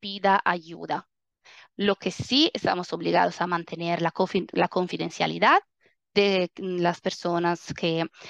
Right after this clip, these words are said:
se, que se ponen en contacto con nosotras. Se puede hacer, eh, usando un formulario o enviando un mail. Y también se puede, una persona puede, eh, ponernos en contacto con el Incident Response Team,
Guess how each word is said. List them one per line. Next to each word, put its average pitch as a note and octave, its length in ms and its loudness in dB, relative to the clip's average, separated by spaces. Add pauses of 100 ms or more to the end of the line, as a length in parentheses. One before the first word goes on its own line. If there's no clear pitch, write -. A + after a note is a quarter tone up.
(100)
se, E3 560 0
que - 60 -12
se - 160 -2
ponen F3+ 220 2
en E3 80 -4
contacto F3 440 -6
con E3+ 140 -4
nosotras. C4 640 2
Se G#3 120 -2
puede E3+ 220 0
hacer, F3 420 2 (300)
eh, F#3 240 4
usando F#3 380 -4
un F3 80 -8
formulario C4+ 840 2
o F#3+ 120 -4
enviando F3 460 -6
un F3+ 80 -6
mail. C4 420 4 (500)
Y G#3+ 440 0 (560)
también A#3+ 640 2 (240)
se - 200 0
puede, A3+ 540 4
una G3 280 -2
persona A#3 220 -2
puede, A#3+ 280 0
eh, G3+ 220 -2
ponernos F#3+ 440 -6
en F#3+ 80 -6
contacto - 440 -4
con F3 220 -2
el F#3 60 2
Incident F#3 360 -2
Response A3+ 460 -4
Team, A#3+ 240 -4